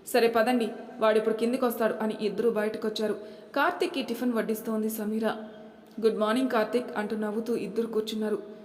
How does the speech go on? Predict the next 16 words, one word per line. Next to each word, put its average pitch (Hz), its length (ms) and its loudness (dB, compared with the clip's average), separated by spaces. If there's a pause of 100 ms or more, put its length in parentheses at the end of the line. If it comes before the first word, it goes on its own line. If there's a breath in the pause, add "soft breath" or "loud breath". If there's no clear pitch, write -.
(420 loud breath)
"గుడ్ 220 140 2
మార్నింగ్ 262 320 4
నాన్న. 214 220 4 (560)
అమ్మ, 214 180 0 (380)
సమీరాని 240 420 2
హాస్పిటల్కి 233 460 -2
తీసుకుని 233 320 -2
వెళ్తావా?" 214 400 2 (120)
అంటూ 220 260 -4
తి-, - 160 -6 (380)
అడిగాడు. 220 380 2 (1300 loud breath)
"తీసుకుని 349 360 0
వెళ్లాల్సింది 247 480 4
మనం 233 280 2
కాదురా, 220 340 2 (160)
వాళ్ళమ్మ. 214 400 2